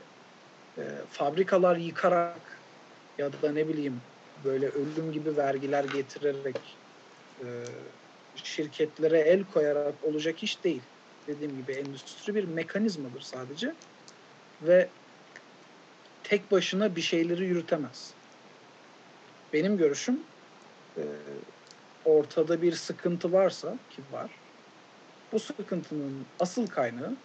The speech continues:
ya da asıl demeyeyim de aslan payı bence tüketicidedir. Tüketici onu tüketmek istiyor olduğu için, e, üretim yapılır. Dolayısıyla da üretim sürecinde meydana gelen,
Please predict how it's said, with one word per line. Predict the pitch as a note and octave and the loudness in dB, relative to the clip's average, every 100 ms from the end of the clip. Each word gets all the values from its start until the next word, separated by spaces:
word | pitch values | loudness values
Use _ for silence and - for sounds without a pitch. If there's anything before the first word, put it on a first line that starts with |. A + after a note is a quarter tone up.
| - | -10
ya | |
da | C#3 | -8
asıl | C#3 D#3 | -6 -2
demeyeyim | D#3 F3 G3 B2+ | -2 -2 -4 -6
de | B2 - - - - - - - | -12 -20 -20 -20 -20 -20 -12 -4
aslan | C3+ - A3+ B3 | -4 0 2 4
payı | D#3+ C#3 A#3 - - - - - - - - | 2 0 -2 -4 -16 -20 -20 -20 -20 -20 -2
bence | G#3 D#3+ G3 | 2 4 4
tüketicidedir. | A#3+ A#3+ A3+ A3 G3+ G#3 G#3+ C#3 B2 | 2 -2 -2 -2 0 4 4 2 -8
Tüketici | - D3+ E3 D#3 F3 G3 G#3 | -16 -8 -8 -4 -6 0 2
onu | G3+ F3 G3 | 4 2 -2
tüketmek | G3 F3+ F#3+ F3+ A3 A3 | -4 -4 -4 -2 -4 -4
istiyor | F#3+ - A#3 A3+ | -10 -4 4 6
olduğu | A3 G#3+ B3+ | 6 4 0
için, | B3 - B2+ - - - - - - - - - | 0 -6 -8 -16 -20 -20 -20 -20 -20 -20 -20 -12
e, | B2+ B2+ B2+ C3+ - | -10 -8 -12 -12 -2
üretim | D#3 D3 - C#3+ | 4 4 4 -6
yapılır. | C3 B2+ F#3 C4 - - - - - - - - - | -6 -6 -4 -4 -6 -16 -20 -20 -20 -20 -20 -6 4
Dolayısıyla | A3 F#3+ C#3+ - - B2+ B2+ C3+ | 6 6 4 -4 -10 -8 -8 -2
da | B3 D4+ - - - - - - - | -2 -2 -12 -20 -20 -20 -20 -20 -4
üretim | D#3+ E3+ E3 - G3 G3+ G#3 - - | 0 0 0 -2 0 0 -4 -10 -18
sürecinde | - F#3 F3 D#3 E3 D#3+ E3 | -4 2 2 2 -2 2 2
meydana | D#3+ D3+ D3+ E3 F#3+ | 2 0 2 2 2
gelen, | F3 D3 C#3+ | 4 4 2